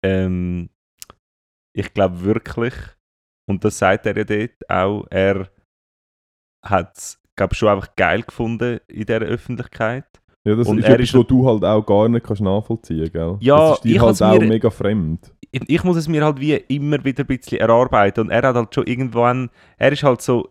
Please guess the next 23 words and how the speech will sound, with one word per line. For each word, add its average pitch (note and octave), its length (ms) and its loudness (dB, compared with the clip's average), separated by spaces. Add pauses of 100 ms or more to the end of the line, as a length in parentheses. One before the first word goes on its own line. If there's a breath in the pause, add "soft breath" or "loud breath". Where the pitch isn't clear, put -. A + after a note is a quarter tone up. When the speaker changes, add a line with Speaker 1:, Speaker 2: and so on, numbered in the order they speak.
Speaker 1:
reingerutscht C#3 680 -4
und A2+ 160 -2
ist - 260 -8
halt A2+ 360 0
überall A2 440 2 (120)
immer A#2+ 480 -2 (500)
der G#2+ 80 2
Liebling A#2+ 560 -2
gewesen. G#2 320 -2
Und G#2 200 0
er A2 180 2
hat - 180 -4
etwas - 380 -4
gemacht. A2+ 540 -2 (520)
Und A2 280 -2
bei A#2 220 0
allem, C3 300 6
was A#2+ 100 -2
er A2+ 120 2
gemacht - 420 -4
hat, - 300 -6 (580)
hat G#2 240 2
er G2+ 260 2